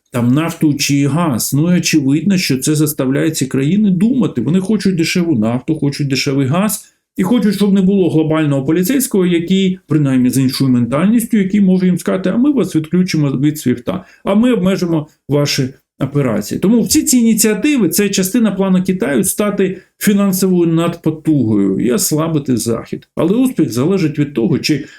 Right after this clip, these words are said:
захочуть інші країни використовувати цифровий юань. Особливо на тлі торговельних конфліктів і геополітичної напруги, ну, і взагалі цієї ситуації всієї щодо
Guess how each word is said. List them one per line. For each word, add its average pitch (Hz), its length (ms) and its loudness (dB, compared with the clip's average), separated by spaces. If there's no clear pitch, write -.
захочуть 190 420 0
інші 165 240 0
країни 185 320 0
використовувати 127 800 0
цифровий 139 500 0
юань. 104 320 0
Особливо 202 500 0
на 165 140 0
тлі 190 220 2
торговельних 160 540 0
конфліктів 139 600 -2
і 131 200 2
геополітичної 170 800 0
напруги, 139 840 0
ну, - 200 -8
і 127 200 -2
взагалі 160 300 0
цієї 139 560 2
ситуації 147 600 -2
всієї 117 720 2
щодо 120 400 -2